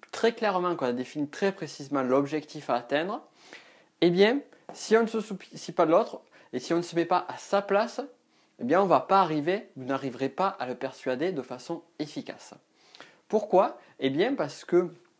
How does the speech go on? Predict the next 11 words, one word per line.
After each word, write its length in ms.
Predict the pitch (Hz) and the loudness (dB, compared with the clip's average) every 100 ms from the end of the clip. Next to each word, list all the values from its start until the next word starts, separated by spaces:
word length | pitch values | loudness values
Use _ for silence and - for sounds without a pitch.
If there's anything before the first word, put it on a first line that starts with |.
| _ _ - - | _ _ -20 -4
vous 240 | 165 262 | 0 2
avez 100 | 226 | 4
votre 240 | 185 165 156 | 4 4 2
objectif. 480 | 131 143 143 135 - - - | -2 -2 -2 -8 -10 -20 0
Mais 120 | 165 | 0
qu'est-ce 340 | 175 294 311 - | 2 2 0 0
qui 140 | 175 | -2
dit 240 | 160 269 - _ | -2 -4 -6 _
que 80 | - | 0
la 140 | 131 131 | 2 2
personne 580 | 170 170 - 190 151 | 2 -2 0 -2 -2